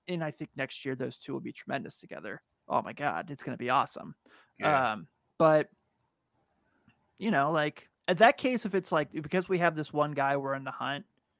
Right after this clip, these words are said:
Speaker 1: shouldn't Kevin Durant get an M V P then? Because, like, without him, there's no freaking way in hell Brooklyn's even in a play-in game, if that's the
Speaker 2: I
Speaker 1: argument we're gonna go.
Speaker 2: I agree. I mean, and truth be told, if that's your argument, and I hate to say this 'cause they're not gonna make the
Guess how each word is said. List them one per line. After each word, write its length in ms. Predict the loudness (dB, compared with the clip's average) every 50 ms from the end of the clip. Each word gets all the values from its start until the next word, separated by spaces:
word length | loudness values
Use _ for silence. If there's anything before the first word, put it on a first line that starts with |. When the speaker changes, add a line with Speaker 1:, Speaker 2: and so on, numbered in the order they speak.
| _ _ _ _ _ _ _ _ _ _ _ _
Speaker 1:
shouldn't 260 | -14 -12 -10 -6 -2
Kevin 220 | 0 0 0 0 0
Durant 320 | -2 -2 -2 -4 -4 -6
get 100 | -8 -6
an 100 | -6 -6
M 80 | -6 -6
V 100 | -6 -8
P 240 | -8 -8 -8 -6 -4
then? 340 | -2 -2 -2 -4 -4 -8 -8 -6
Because, 320 | -6 -4 -2 -4 -2 -2
like, 160 | -4 -4 -4
without 340 | -4 0 4 6 6 6 6
him, 320 | 4 0 0 0 0 0 0
there's 180 | -2 -2 0
no 160 | 0 0 0
freaking 340 | 0 -2 -4 -4 -4 -2 -2
way 160 | 0 0 -2
in 80 | -2 -4
hell 320 | -4 -2 0 2 2 2
Brooklyn's 420 | 0 0 -2 -2 -2 -4 -4 -2 -2
even 160 | -2 -2 -2
in 80 | -2 -4
a 60 | -4
play-in 380 | -4 -2 -2 -2 -2 -2 -2
game, 360 | -4 -4 -4 -4 -4 -6 -6 -8 _ _ _ _ _ -6
if 60 | 0 0
that's 180 | 0 2 2 2
the 100 | 4 4
Speaker 2:
I 40 |
Speaker 1:
argument 240 | 4 4 4 2 4
we're 100 | 2 2
gonna 100 | 2 2
go. 280 | 0 2 2 2 0 -2 _ _ _ _ _ _ _ -20 _ _ -6
Speaker 2:
I 100 | -4 -4
agree. 460 | -4 -4 -6 -2 0 0 0 0 -2 -4 _ _ _ _ -20 -20 -20 -4 2 6
I 120 | 6 8
mean, 200 | 8 6 4 4
and 140 | 2 -2 -2
truth 260 | 0 0 0 0 0
be 100 | -2 -4
told, 280 | 0 2 2 4 4 2
if 100 | 2 2
that's 240 | 2 2 2 0
your 140 | -2 -2 0
argument, 440 | 0 0 0 -2 -2 -4 -4 -4 -4
and 100 | -6 -4
I 140 | -2 -2 0
hate 260 | 2 2 2 0 0
to 80 | -6 -8
say 260 | -4 0 0 0 0
this 180 | 0 -2 -6 -8
'cause 160 | -10 -12 -10
they're 100 | -8 -6
not 200 | -4 -4 -4 -4
gonna 140 | -8 -12 -10
make 180 | -12 -12 -12
the 100 | -14 -18